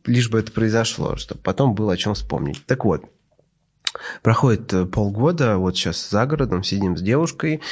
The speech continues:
э, что-то смотрим, э, «Засланец из космоса», по-моему.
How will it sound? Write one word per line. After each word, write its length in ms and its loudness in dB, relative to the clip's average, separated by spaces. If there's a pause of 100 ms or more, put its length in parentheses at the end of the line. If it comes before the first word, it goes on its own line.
(240)
э, 840 0 (840)
что-то 440 -6
смотрим, 800 2 (800)
э, 800 0
«Засланец 580 0
из 100 -6
космоса», 500 -2
по-моему. 560 -2